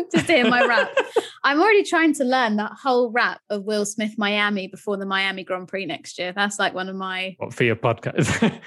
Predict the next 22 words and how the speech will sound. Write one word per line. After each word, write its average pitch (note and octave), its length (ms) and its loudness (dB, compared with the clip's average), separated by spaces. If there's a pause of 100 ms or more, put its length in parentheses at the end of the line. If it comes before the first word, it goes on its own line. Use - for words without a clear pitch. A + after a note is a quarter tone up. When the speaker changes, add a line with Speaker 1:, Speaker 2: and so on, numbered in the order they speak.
Speaker 2:
<laughs> E4 420 4
Speaker 1:
<laughs> - 0 -
Just, D#4+ 260 2 (360)
Katie, G4 420 4
final C#4+ 300 4
thoughts. B3 460 4
Speaker 2:
<laughs> C#4+ 460 0
Katie's C4+ 420 4
bucket - 360 0
Speaker 1:
Party - 220 4
Speaker 2:
list. A3+ 340 2
Speaker 1:
editor A#3 140 -4
of A#3 60 -2
Speaker 2:
Everyone C3 280 2
Speaker 1:
the B2 60 2
Speaker 2:
else A#2 220 2
Speaker 1:
week - 80 4
Speaker 2:
is A#2+ 60 6
Speaker 1:
is A#2+ 60 4
on. A#2+ 60 4
Speaker 2:
like, A2+ 560 2
uh, - 20 6